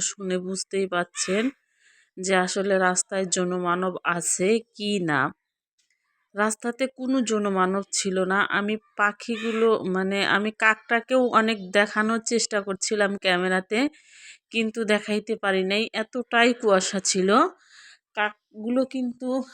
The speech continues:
গাছের ডালের আশেপাশেই ছিল, কিন্তু ওদের ক্যামেরা বন্দি করার জন্য অনেক চেষ্টা করছি,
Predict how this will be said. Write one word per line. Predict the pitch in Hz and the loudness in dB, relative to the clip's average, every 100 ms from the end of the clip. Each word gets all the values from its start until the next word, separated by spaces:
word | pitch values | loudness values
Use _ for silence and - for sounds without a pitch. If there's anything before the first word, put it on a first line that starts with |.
| - _ - 214 | -20 _ -16 -8
গাছের | 202 196 - 214 196 | -6 -4 -2 -4 -2
ডালের | 202 190 190 196 202 - | -4 -2 -2 -2 -4 -4
আশেপাশেই | 185 - 196 196 190 196 208 | -6 -6 -8 -8 -6 -4 -4
ছিল, | - 214 185 208 330 - _ _ _ _ _ _ _ | -6 -6 -2 -2 -2 -6 _ _ _ _ _ _ _
কিন্তু | 240 226 226 | -12 -4 -2
ওদের | 220 220 214 | 0 -2 -2
ক্যামেরা | 208 208 214 220 | -2 0 2 2
বন্দি | 220 220 214 | 0 -4 -4
করার | 220 208 196 | -2 -2 -2
জন্য | 202 208 | -4 -6
অনেক | 208 208 220 - | -4 -4 -6 -6
চেষ্টা | 226 208 - 196 | -6 -4 -6 -8
করছি, | 208 202 - | -10 -10 -4